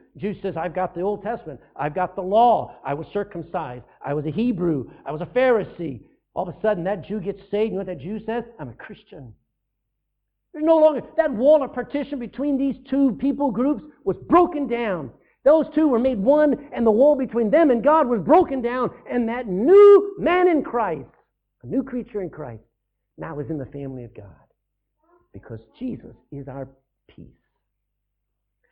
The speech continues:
Look at verse fifteen. "Having abolished in his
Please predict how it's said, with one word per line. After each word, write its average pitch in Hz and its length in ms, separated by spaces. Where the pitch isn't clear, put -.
Look 180 180
at 156 80
verse 175 180
fifteen. 127 640
"Having 208 300
abolished 185 720
in 185 140
his 185 200